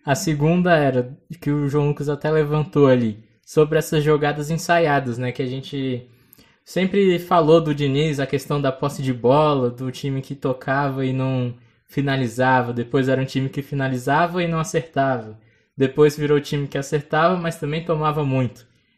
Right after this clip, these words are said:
E agora é um time que você tem uma defesa equilibrada e tem essas jogadinhas ensaiadas que tão decidindo, né? A gente lembra daquele, da jogadinha que o, do de lateral que o João Lucas citou lá da,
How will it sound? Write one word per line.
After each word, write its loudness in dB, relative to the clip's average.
E 0
agora 2
é 4
um 2
time -4
que -4
você -4
tem 0
uma 0
defesa 0
equilibrada 0
e 0
tem 2
essas 0
jogadinhas 0
ensaiadas -2
que -8
tão -4
decidindo, -4
né? -4
A -2
gente -8
lembra -2
daquele, -2
da 2
jogadinha 0
que -6
o, -4
do -6
de 0
lateral 0
que -14
o -8
João -4
Lucas -8
citou 0
lá 2
da, -4